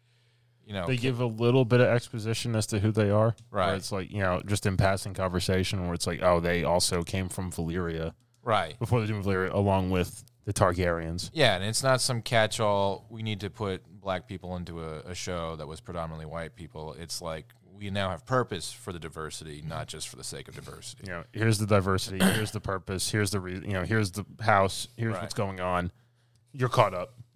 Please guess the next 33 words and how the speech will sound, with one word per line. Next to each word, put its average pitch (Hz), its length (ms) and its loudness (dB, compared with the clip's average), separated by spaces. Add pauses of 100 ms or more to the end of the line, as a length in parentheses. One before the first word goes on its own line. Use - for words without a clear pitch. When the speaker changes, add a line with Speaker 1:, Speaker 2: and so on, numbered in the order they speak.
(180)
Speaker 2:
Continue. 101 360 4 (920)
Whereas 104 420 2
Lo-, 110 180 -4
Rings 107 280 2
of 95 80 2
Power 92 480 6
is 87 380 0
they 98 140 8
have 98 260 6
to 87 300 -6 (220)
show 135 300 10
you 98 400 0 (120)
and 110 120 6
then 101 140 4
explain 110 500 2
it 104 80 -8
to 104 120 -6
you 87 180 -6
for 98 120 -6
twenty 90 300 0
minutes 82 460 -2 (680)
what 104 200 6
you 87 120 2
saw 82 280 2 (520)
and 101 160 4
why 90 160 6
it's 87 140 -2
important. 80 440 -6 (680)
Speaker 1:
They 104 80 -8
do 104 140 -4
that 101 100 -2
with 85 100 -10
diversity? 92 500 -10